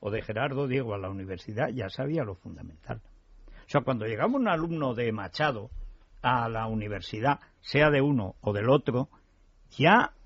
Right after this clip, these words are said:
eh, lo fundamental la sabías. Yo llegué a la Universidad de Barcelona con unos profesores maravillosos, eh, Bleco Apadre, Mainer, etcétera, pero yo había tenido en el instituto a Sanchís y Labordeta.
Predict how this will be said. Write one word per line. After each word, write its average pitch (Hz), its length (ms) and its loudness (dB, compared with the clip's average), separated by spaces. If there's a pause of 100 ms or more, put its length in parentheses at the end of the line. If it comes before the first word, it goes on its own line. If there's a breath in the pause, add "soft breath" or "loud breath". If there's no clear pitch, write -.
eh, 131 220 6
lo 131 180 4
fundamental 120 720 2
la 170 120 6
sabías. 123 500 4 (260)
Yo 151 200 8
llegué 214 300 10
a 156 60 10
la 123 120 4
Universidad 110 460 2
de 160 60 8
Barcelona 131 480 2
con 104 140 -10
unos 113 140 -6
profesores 107 640 -8 (240)
maravillosos, 117 1040 0
eh, 98 120 -2
Bleco 98 420 -6
Apadre, 135 580 4
Mainer, 107 420 -4
etcétera, 156 560 -2 (300 soft breath)
pero 98 180 -2
yo 117 180 4
había 247 220 6
tenido 170 360 2
en 147 100 0
el 135 120 -2
instituto 139 420 -4
a 165 60 0
Sanchís 120 480 -6
y 202 60 0
Labordeta. 131 680 -2